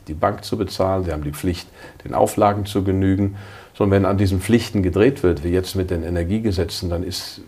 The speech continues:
natürlich das auf einmal viel weniger wert. Wir haben das mal berechnet.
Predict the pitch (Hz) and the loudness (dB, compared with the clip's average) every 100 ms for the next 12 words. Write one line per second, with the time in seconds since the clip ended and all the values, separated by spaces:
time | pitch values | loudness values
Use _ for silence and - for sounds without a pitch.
0 | - 110 98 101 98 101 - 95 92 - | -12 -8 -4 0 0 0 -2 -4 -4 -6
1 | - 92 92 90 98 104 131 107 85 78 | -4 -2 -2 -2 -2 2 2 0 -2 -4
2 | 80 82 87 92 92 90 87 90 92 107 | -6 -4 -2 -2 -2 -4 -2 -4 -2 0
3 | 104 | -2